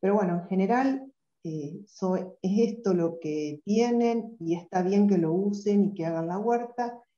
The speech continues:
y que en la medida de sus posibilidades vayan cambiando o mejorando para aliviar la tarea. En la foto de la derecha le vamos a pedir a Paz que nos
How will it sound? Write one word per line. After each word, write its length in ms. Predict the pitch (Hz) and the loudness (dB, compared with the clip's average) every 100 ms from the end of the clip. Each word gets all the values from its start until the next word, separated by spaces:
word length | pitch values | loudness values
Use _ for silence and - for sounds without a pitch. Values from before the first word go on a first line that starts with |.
| _ | _
y 140 | 196 | -10
que 80 | - | -4
en 100 | 165 | -2
la 140 | 160 160 | -2 -2
medida 380 | 165 185 202 | 0 2 4
de 80 | 196 | 4
sus 240 | 196 - - | 0 -6 -4
posibilidades 1120 | 185 185 185 202 214 226 220 208 214 233 - _ _ _ | -4 -4 -2 0 2 4 4 4 2 -2 -8 _ _ _
vayan 500 | - 156 180 185 170 | -6 -4 -4 -2 -4
cambiando 760 | 175 180 190 214 208 202 202 208 | -2 0 2 4 4 6 6 4
o 180 | 190 156 | 2 -2
mejorando 1000 | 160 - 190 196 190 190 190 196 202 - _ _ - | -6 -4 -2 0 0 0 2 0 -2 -8 _ _ -10
para 540 | 156 151 170 175 - | -6 -2 0 0 -4
aliviar 640 | 160 147 151 160 170 180 180 | -10 -10 -4 0 2 0 -2
la 220 | 160 147 | -4 -6
tarea. 480 | 147 143 143 - - _ _ _ _ _ _ | -8 -8 -8 -10 -18 _ _ _ _ _ _
En 180 | 185 175 | -2 0
la 100 | 175 | -2
foto 240 | - 233 233 | -4 0 2
de 80 | |
la 140 | 214 208 | 2 2
derecha 380 | 208 262 269 240 | 2 0 -2 -2
le 100 | 185 | 0
vamos 240 | 190 196 | 0 -4
a 100 | 180 | -4
pedir 220 | 170 175 | -2 0
a 180 | 170 170 | 0 0
Paz 400 | 226 247 277 - - _ _ | 0 0 -2 -8 -20 _ _
que 140 | 170 | -6
nos 180 | 156 147 | -6 -8